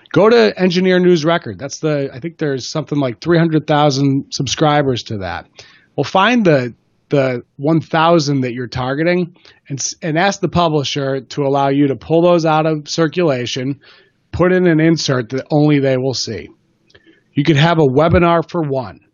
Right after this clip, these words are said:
Don't tell the guy he's the only person on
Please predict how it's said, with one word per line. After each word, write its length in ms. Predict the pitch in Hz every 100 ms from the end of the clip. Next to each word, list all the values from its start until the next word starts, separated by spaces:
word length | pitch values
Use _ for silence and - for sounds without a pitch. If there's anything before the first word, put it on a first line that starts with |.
| _ _ _ _
Don't 240 | - 190 -
tell 200 | 180 233
the 100 | 160
guy 220 | 139 123
he's 220 | 123 117
the 320 | 117 123 117 -
only 280 | 156 139 139
person 500 | 113 131 127 - 127
on 380 | 127 123 123 120